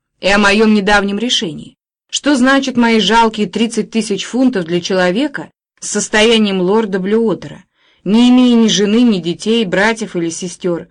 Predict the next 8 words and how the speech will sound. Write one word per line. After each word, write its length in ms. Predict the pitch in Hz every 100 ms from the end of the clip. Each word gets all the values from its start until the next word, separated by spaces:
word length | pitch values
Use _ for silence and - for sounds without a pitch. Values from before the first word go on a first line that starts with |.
| _ _ _
Я 200 | - 220
распоряжусь 680 | 285 277 269 262 262 269 285
своими 320 | - 247 247
деньгами 460 | 226 226 226 233 220
так, 240 | 220 294 294
как 280 | 220 254 254
мне 180 | 190 208
угодно. 540 | 180 151 156 151 160